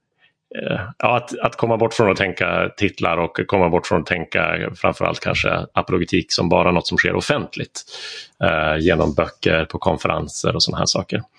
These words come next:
Eh, men vi ska prata om det här med kvinnliga apologeter, och tittar man just på de,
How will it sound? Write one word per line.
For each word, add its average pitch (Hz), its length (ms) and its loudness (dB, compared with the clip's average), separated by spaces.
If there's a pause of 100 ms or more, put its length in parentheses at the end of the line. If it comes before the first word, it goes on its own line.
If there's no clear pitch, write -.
(560)
Eh, 80 460 2 (240)
men 110 120 4
vi 120 80 4
ska - 140 2
prata 131 300 0
om 117 60 2
det 110 60 4
här 113 80 4
med - 120 0
kvinnliga 143 380 2
apologeter, 87 560 2
och 107 160 4
tittar - 340 2
man - 200 4
just - 280 0
på 101 100 2
de, 85 400 2